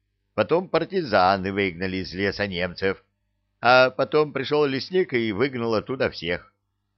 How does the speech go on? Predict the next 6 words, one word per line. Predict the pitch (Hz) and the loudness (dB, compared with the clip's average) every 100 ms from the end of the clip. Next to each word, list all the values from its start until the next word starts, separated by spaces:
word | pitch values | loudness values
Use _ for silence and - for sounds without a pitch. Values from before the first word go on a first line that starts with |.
| _ _ _ _ _ _ _ _ | _ _ _ _ _ _ _ _
«О | 71 82 | -6 -4
чём | - 101 101 90 | 0 4 4 4
это | 78 76 76 | -4 -8 -10
ты?» | - 73 62 _ _ _ _ _ _ - | -8 -10 -10 _ _ _ _ _ _ -8
прогудел | 101 104 113 101 85 | -4 -2 0 0 0
Зырк. | 101 98 69 | -2 -4 -6